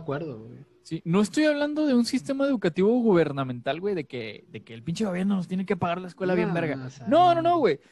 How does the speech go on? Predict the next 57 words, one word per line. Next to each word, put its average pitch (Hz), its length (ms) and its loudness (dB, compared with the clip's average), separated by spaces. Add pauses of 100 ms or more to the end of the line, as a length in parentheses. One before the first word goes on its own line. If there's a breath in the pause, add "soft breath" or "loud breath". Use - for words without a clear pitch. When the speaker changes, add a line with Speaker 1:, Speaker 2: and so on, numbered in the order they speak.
Speaker 2:
Sino 208 300 2
de 233 100 4
que, 202 300 -4
güey, 180 220 -6
desde 151 280 -10
la 143 120 -8
casa, 160 320 -10
¿no? 131 260 -10
Desde 131 180 -8
la 127 120 -8
casa 139 260 -6
educa 160 280 -4
bien 165 140 -2
a 175 60 -2
tu 165 140 -4
hijo, 165 240 -4
cabrón, 208 400 -4
¿sabes? 185 360 -4 (400 soft breath)
Y 151 120 0
obviamente, 202 540 4 (400)
me 143 180 -4
voy 143 180 2
también 180 360 0
del 180 120 2
lado 175 240 4
de 156 120 0
que 135 280 -2
un 135 120 -6
papá 165 320 2
no 165 180 0
puede 156 180 2
educar 143 340 0
bien 147 140 -2
a 165 60 -2
su 185 140 2
hijo 208 300 2
porque 131 240 -10
al 123 80 -10
papá 135 220 -4
no 165 100 -4
lo 165 80 2
educaron 143 380 0
bien, 180 240 0
güey. 143 160 -2
Así 127 180 -8
que 156 120 0
vamos 151 440 -2
al 139 200 -4
tema 156 340 0
en 143 100 -4
donde 127 220 -2
el 117 60 -6
gobierno 120 320 -4
no 135 160 -4
está 127 200 -8
educando, 120 540 -6
¿sabes? 131 260 -14